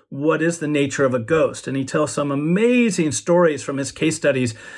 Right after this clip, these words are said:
that suggest that many, th-, you know, many of the phenomena that people consider ghosts are actually flesh and blood people in parallel dimensions,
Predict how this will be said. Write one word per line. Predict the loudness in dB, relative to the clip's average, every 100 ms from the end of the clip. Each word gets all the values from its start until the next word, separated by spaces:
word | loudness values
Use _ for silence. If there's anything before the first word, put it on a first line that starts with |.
| -20 -8
that | -2 -2 -2
suggest | -4 0 2 2 2
that | 0 0 -2 -6
many, | -4 0 2 4 4 2 0
th-, | -4 -2 -2 0
you | 2
know, | 2
many | 2 2 4
of | 2 0 2
the | 0
phenomena | 0 0 2 4 4
that | 2 0 0
people | -2 0 -2
consider | -4 0 0 2
ghosts | 2 2 2 -2 -18 -14 -2
are | -2 0
actually | -2 -2 -2 -2
flesh | 0 0 0 0
and | 0
blood | 2 0
people | -2 -2 2 2 0
in | -2 -2 -2 -4
parallel | 2 4 4 2
dimensions, | 0 0 0 0 -4 -8 -12